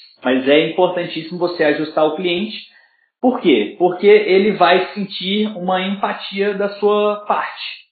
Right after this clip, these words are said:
Então, ele tá falando de uma certa forma, e aí você começou a falar a linguagem dele. Então, ele vai criar um pouco de empatia nessa parte. O quarto campo é o quê?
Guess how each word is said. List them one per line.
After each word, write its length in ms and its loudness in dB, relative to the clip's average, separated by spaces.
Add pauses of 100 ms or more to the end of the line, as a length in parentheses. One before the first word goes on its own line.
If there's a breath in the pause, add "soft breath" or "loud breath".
(140)
Então, 340 -2
ele 160 -4
tá 160 0
falando 300 -2
de 80 -10
uma 140 -6
certa 280 -12
forma, 560 0 (300 loud breath)
e 80 4
aí 100 6
você 240 -2
começou 440 0
a 120 2
falar 260 4
a 120 -2
linguagem 420 -2
dele. 360 0 (300)
Então, 340 0
ele 140 0
vai 360 0
criar 460 0
um 100 -16
pouco 220 -2
de 260 -8
empatia 500 -8
nessa 260 -10
parte. 460 -14
O 80 -6
quarto 400 -2
campo 320 2
é 60 6
o 100 4
quê? 300 -2